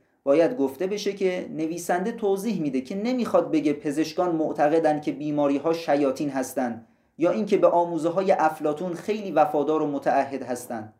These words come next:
اما معتقده که اونها تمایل دارن این نکته رو که بیماری‌ها مصنوع بشر هستن نادیده بگیرن و به اونها وجود مستقلی بدن که البته این طرز نگاه که به نوعی نگرش فلسفه افلاطون هست،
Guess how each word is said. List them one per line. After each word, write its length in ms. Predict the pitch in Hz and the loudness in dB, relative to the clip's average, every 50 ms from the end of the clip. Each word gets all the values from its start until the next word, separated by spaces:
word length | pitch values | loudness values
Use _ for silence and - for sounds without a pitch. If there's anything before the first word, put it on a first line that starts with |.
| _ _ _ _ _ _ _ _ - | _ _ _ _ _ _ _ _ 0
اما 200 | 170 190 190 180 | 0 2 2 0
معتقده 600 | 160 147 131 143 - 151 139 156 196 196 220 208 | 0 0 -2 0 0 0 2 2 0 0 -2 -2
که 360 | 208 - 202 202 208 202 - - | 0 2 2 2 2 0 -2 -6
اونها 400 | 175 180 175 170 170 214 190 - | -6 -4 -4 0 2 2 0 0
تمایل 560 | - - 147 147 151 147 147 147 175 214 226 | 0 -2 0 2 2 2 2 4 2 2 6
دارن 420 | 214 196 170 165 160 156 156 156 - _ _ _ _ | 6 6 6 6 2 0 -4 -6 -14 _ _ _ _
این 240 | 214 233 226 190 170 | -8 -6 -4 -2 -2
نکته 300 | 160 156 156 - 208 196 | -2 -2 -2 -2 -2 0
رو 180 | 160 131 113 - | 0 -2 -2 -2
که 120 | - 156 | -4 -4
بیماری‌ها 680 | 135 135 156 156 151 151 151 151 147 147 131 170 165 | -4 -4 -4 -4 0 2 2 2 2 2 2 2 2
مصنوع 580 | 143 131 135 143 143 139 - - 151 147 - 147 | 2 2 0 -2 -2 -2 -4 -6 -2 0 0 4
بشر 380 | 135 143 139 139 - 151 143 139 | 4 4 4 4 2 2 2 2
هستن 480 | - 139 139 - - 165 151 131 127 | 0 -2 -2 -2 0 0 0 0 0
نادیده 420 | 131 131 135 135 127 131 123 135 151 | -2 -2 -2 -2 -4 -2 -2 0 -2
بگیرن 600 | 208 208 208 202 190 165 160 156 151 151 - - _ _ _ _ _ | -2 -4 -4 -4 -2 0 0 0 0 -2 -6 -12 _ _ _ _ _
و 100 | 139 156 | 2 2
به 80 | 165 170 | 2 2
اونها 440 | 156 180 175 165 165 208 214 226 180 | 0 -2 -4 -4 -2 -2 -4 -4 -4
وجود 340 | 165 165 160 185 196 202 | -6 -8 -8 -6 -6 -6
مستقلی 680 | 220 185 170 160 - - - 165 165 202 190 156 135 131 | -4 -4 -4 -6 -4 -2 -2 0 0 0 0 0 -2 -2
بدن 360 | 120 120 120 120 113 110 110 - _ _ _ _ _ _ | -2 -2 -2 -2 -4 -6 -8 -14 _ _ _ _ _ _
که 180 | _ - 147 139 | _ -2 2 4
البته 440 | 147 147 143 147 147 - 170 151 - | 4 4 4 2 2 2 -2 -4 -2
این 160 | - 240 247 | -2 -4 -4
طرز 340 | - - 156 147 143 127 139 | -2 2 2 2 2 2 0
نگاه 520 | 143 139 139 139 135 160 160 - - 101 - | -2 -2 -2 0 2 2 2 2 2 -4 -10
که 120 | - - | -10 -8
به 140 | 143 151 151 | -6 -4 -4
نوعی 460 | 156 165 196 185 - 151 135 117 - - _ _ - | -4 -4 -4 -4 -4 -4 -6 -6 -8 -14 _ _ -10
نگرش 560 | 139 151 160 151 165 165 180 226 240 233 - | -4 -2 2 4 4 6 6 4 2 0 -2
فلسفه 720 | 175 165 - 147 143 143 - 156 147 - 147 147 147 135 139 | -4 0 0 0 0 2 0 0 0 0 0 2 4 4 4
افلاطون 440 | 139 - 151 143 139 139 151 147 | 2 0 -2 -4 -4 -4 -6 -6
هست، 360 | 143 160 180 202 214 214 - | -4 -4 -4 -4 -6 -8 -12